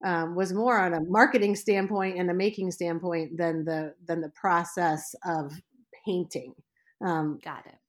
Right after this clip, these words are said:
Speaker 1: that came later. I didn't do a whole lot of art. Actually, there's, there's a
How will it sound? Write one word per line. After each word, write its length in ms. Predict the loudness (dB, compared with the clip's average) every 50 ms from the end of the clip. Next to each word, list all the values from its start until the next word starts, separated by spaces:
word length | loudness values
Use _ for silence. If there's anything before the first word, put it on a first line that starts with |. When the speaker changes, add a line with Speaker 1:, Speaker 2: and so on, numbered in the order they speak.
| 2
Speaker 1:
that 260 | 6 8 8 8 6 4
came 360 | 2 2 2 4 2 0 0
later. 540 | 2 2 2 2 4 4 4 4 2 0 0 0
I 80 | -2 0
didn't 380 | 0 0 0 0 0 -4 -2
do 220 | 0 0 2 2 2
a 80 | 0
whole 280 | 0 0 0 2 2 4
lot 220 | 4 4 4 4
of 140 | 2 0 -4 -6 -10 _ -6
art. 360 | -2 0 0 0 0 -2 -4 -10 -12 -6 0
Actually, 460 | 0 0 2 0 -2 -2 0 0 0
there's, 280 | 0 -2 -2 -2 -4 -8 -10 -6
there's 280 | -6 -6 -6 -8 -12 -18
a 40 | -20